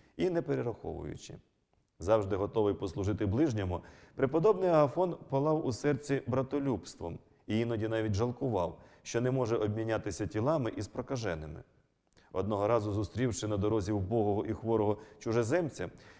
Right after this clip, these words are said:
преподобний Агафон сповнився глибокого співчуття, зняв для нього кімнату у міському готелі і почав сам його доглядати, і повернувся в пустелю лише через чотири місяці,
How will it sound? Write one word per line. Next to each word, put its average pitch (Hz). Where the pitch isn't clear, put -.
преподобний 156
Агафон 147
сповнився 147
глибокого 135
співчуття, 120
зняв 101
для 101
нього 101
кімнату 101
у -
міському 98
готелі 101
і 117
почав 135
сам 175
його 131
доглядати, 123
і 101
повернувся 107
в 90
пустелю 117
лише 131
через 175
чотири 156
місяці, 95